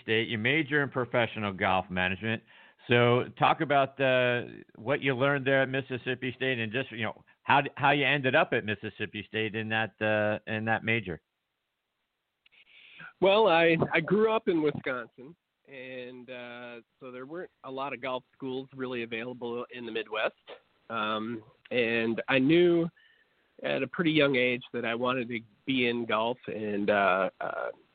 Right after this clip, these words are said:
Speaker 2: I wanted to make it a career. And at the time, there was only four schools,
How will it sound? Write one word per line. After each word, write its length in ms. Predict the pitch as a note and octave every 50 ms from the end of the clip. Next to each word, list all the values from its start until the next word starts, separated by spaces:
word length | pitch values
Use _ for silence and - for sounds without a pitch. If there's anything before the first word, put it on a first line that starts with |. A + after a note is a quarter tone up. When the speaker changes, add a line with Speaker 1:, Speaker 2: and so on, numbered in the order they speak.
| _ _ _ _ _ _ _ _ _ -
Speaker 2:
I 40 | A#2
wanted 360 | A2 A2+ A#2+ B2 B2+ B2+ A#2
to 100 | - B2+
make 260 | A#2 G#2+ A#2+ A#2 A#2 -
it 140 | C3 G#2+ G#2+
a 40 | G#2
career. 640 | - - A2+ G#2+ G#2+ B2 C3+ C3 A2 G2+ G#2 G#2 - _ _ _ - - _ _ _ _ _
And 540 | - B2+ B2 A#2+ A#2+ A#2+ A#2+ A#2+ A#2+ A#2 C3 B2+ -
at 140 | D#3 D#3 -
the 80 | D3
time, 340 | - - - D#3 D#3 D#3 D3
there 120 | C3 B2+ B2
was 160 | A#2 A#2+ A#2+ -
only 460 | C3+ C3+ C3+ B2+ B2 A#2 A#2 A2+ - -
four 220 | D3 C#3+ C3+ C3+
schools, 540 | - - - D3 C3+ C#3 C#3+ C#3 B2 A#2